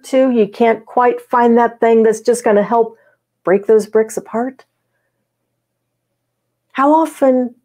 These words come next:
do we go back and see what has been added? What new databases have been added to Ancestry or Family Search or MyHeritage or Find My Past?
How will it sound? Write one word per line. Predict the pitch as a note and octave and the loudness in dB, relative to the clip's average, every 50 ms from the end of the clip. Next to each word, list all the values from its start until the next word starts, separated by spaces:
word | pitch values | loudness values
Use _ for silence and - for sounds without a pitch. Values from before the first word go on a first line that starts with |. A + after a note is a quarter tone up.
| _ _ _ - | _ _ _ -4
do | - A#3+ | -2 0
we | A3 A3 A3+ G3+ | 2 2 0 0
go | G3 A3+ G#3+ G#3+ G#3 | 0 0 2 2 0
back | F#3 E3 - G3 G3+ G3+ F#3 E3 E3 - - - _ - | 0 -2 -2 -2 0 0 0 -2 -4 -6 -10 -12 _ -4
and | G3+ F#3+ F#3 F#3 F#3 F3+ F3 F3+ - _ _ _ _ _ _ | -2 -2 0 0 0 0 -2 -2 -6 _ _ _ _ _ _
see | - - - - - A#3+ A3+ A3 | -12 -10 -6 -2 0 2 2 2
what | G#3+ G3 A#3+ B3 A#3+ A#3+ | 2 0 0 -2 0 0
has | A3+ A#3+ A3 A#3 | -2 -2 -2 0
been | A#3 A#3 G#3+ G#3+ A3 - | 0 0 0 0 -2 -2
added? | F#3 F#3+ G#3+ A3 F#3+ F3 D3 E3+ | -2 -2 0 0 0 -2 -2 -2
What | E3+ A3 C4+ C4+ | -2 -2 -2 0
new | C4+ C4 B3+ | 0 -2 0
databases | G3+ G#3+ F#3+ G#3 A3 A#3 - G#3+ G#3 G#3 - A3 G#3 - | 0 0 2 2 2 0 0 0 0 0 0 -2 -2 0
have | A3 G#3+ G3 | -2 -2 -2
been | G3+ G#3+ G3+ G3 - | -2 -2 -2 -2 -2
added | F#3+ G#3 A3+ A#3+ B3+ A3+ E3 - | -2 0 0 0 0 0 -2 -4
to | - - F#3+ E3+ D#3+ D#3 - _ _ _ _ _ _ - | -4 -2 0 0 0 -2 -6 _ _ _ _ _ _ -4
Ancestry | F#3+ F#3+ F3 E3 - - E3 D3+ - - - D3 D#3+ D3+ D3 - _ _ _ _ _ _ _ - | -2 -2 -2 -2 -2 -4 -4 -4 -6 -6 -8 -6 -6 -6 -8 -12 _ _ _ _ _ _ _ -4
or | F#3+ F3 | -4 -4
Family | E3+ - F#3+ F3+ E3+ D#3+ D#3+ E3 D#3+ | -2 -2 -2 -2 0 -2 -2 -4 -6
Search | - - D#3 C3+ - D#3+ - - - _ _ | -4 -4 -4 -4 -6 -8 -14 -20 -20 _ _
or | - F#3 F3+ | -8 -4 -4
MyHeritage | E3+ D#3+ D#3 D#3 D#3 - D#3+ D#3+ D#3+ - - - - - - - - - _ _ _ | -2 -4 -4 -4 -6 -6 -6 -6 -6 -6 -8 -10 -12 -14 -18 -20 -20 -20 _ _ _
or | - E3 D#3 | -10 -10 -8
Find | - - E3+ D#3+ D3 | -6 -6 -6 -4 -4
My | D3+ D3+ D3+ | -6 -10 -10
Past? | - - D3 - - - - - - - - _ | -10 -10 -10 -10 -10 -12 -16 -18 -20 -20 -20 _